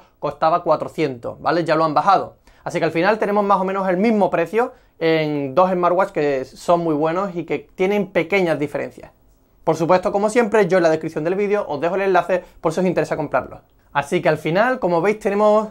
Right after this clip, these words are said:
eh, dos dispositivos con unas características muy similares. ¿Cuáles son las diferencias básicas y cuáles recomendaría yo? Pues creo que depende un poco de, del uso que cada uno le vaya a dar. Lo primero, lo más importante es que el Gear Sport ya sabéis que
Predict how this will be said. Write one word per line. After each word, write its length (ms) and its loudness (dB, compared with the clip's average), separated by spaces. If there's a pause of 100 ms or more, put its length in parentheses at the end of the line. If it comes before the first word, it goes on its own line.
eh, 340 -2
dos 240 0
dispositivos 800 2
con 220 2
unas 220 0
características 520 0
muy 240 0
similares. 540 -2 (400)
¿Cuáles 240 4
son 140 0
las 180 4
diferencias 400 2
básicas 340 0
y 60 -2
cuáles 240 2
recomendaría 640 0
yo? 240 -4 (240)
Pues 120 0
creo 140 2
que 80 4
depende 260 2
un 100 0
poco 240 2
de, 340 4
del 260 0
uso 220 0
que 100 -2
cada 140 4
uno 100 0
le 80 4
vaya 160 4
a 60 0
dar. 220 -6 (340)
Lo 120 2
primero, 520 2
lo 120 0
más 140 4
importante 640 2
es 80 -2
que 80 -2
el 80 0
Gear 140 0
Sport 380 0
ya 80 2
sabéis 400 2
que 360 0